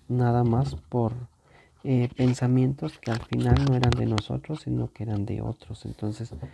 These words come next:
por favor, toma en cuenta el poderte terminar de conocer, por favor, para que así puedas tomar esas decisiones concretas,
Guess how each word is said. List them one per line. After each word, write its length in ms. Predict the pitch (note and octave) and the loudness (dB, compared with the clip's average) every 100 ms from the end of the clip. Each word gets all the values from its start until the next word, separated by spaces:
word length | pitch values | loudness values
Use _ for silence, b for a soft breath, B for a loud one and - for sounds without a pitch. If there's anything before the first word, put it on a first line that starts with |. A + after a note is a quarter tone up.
| B B - | B B -16
por 160 | - B2+ | -6 -6
favor, 500 | - A2+ A2+ A#2+ A#2+ - _ _ | -2 -2 2 2 0 -6 _ _
toma 320 | A#2 A#2 A#2+ | -2 0 2
en 100 | B2 | 2
cuenta 680 | C3+ A#2 A#2+ B2+ C3+ C#3 C#3 - | 0 0 -2 -2 -2 -2 -4 -4
el 360 | B2+ C#3+ E3 F3 _ _ _ _ _ _ _ - - - - - _ - | 0 0 0 -10 _ _ _ _ _ _ _ -20 -20 -20 -20 -20 _ -8
poderte 560 | B2+ B2 G#2+ - - A#2 - - _ | -2 2 2 -2 -10 -12 -12 -20 _
terminar 580 | B2+ C3 C3 B2+ A#2 B2 | -2 0 2 2 0 -2
de 260 | C3 A#2+ | -6 -8
conocer, 720 | - - A2 A2 A2+ - A#2 - - - - B B B B B _ _ - | -8 -6 -2 -2 -4 -4 -6 -6 -12 -20 -18 B B B B B _ _ -10
por 160 | G#2+ A2+ | -8 -8
favor, 460 | - G#2 A2 A#2+ - | -6 -4 -4 -4 -6
para 200 | G#2+ G#2+ | -6 -6
que 120 | - | -6
así 200 | G#2 - | -10 -8
puedas 340 | C3+ A#2 A2+ - | -6 -2 -2 -2
tomar 380 | - G2+ G#2+ - b b b - | -2 0 0 -2 b b b -20
esas 240 | C3+ C#3 | -8 -8
decisiones 680 | D3 C3+ C3 - G#2+ A#2 - | -4 -6 -6 -6 -4 2 2
concretas, 920 | - A#2 A#2 - A#2 B2 - A2 - | 2 4 4 4 2 -2 -4 -12 -12